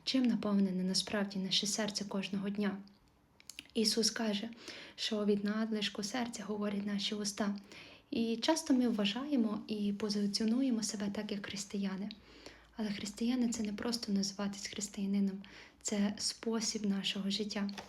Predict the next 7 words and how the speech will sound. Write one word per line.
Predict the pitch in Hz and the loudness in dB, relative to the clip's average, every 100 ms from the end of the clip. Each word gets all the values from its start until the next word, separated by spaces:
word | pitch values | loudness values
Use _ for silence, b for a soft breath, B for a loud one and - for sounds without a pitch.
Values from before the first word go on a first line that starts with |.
| - | -10
це | - 220 | -2 2
жити | 208 220 214 202 | 4 4 2 0
так, | 220 220 240 - B B B | 0 -2 -4 -10 B B B
як | 220 202 196 | 2 2 2
жив | 208 202 202 | 2 0 2
Ісус | 202 - 202 | 2 2 0
Христос. | - 202 - 202 202 | 0 -4 -2 -2 -2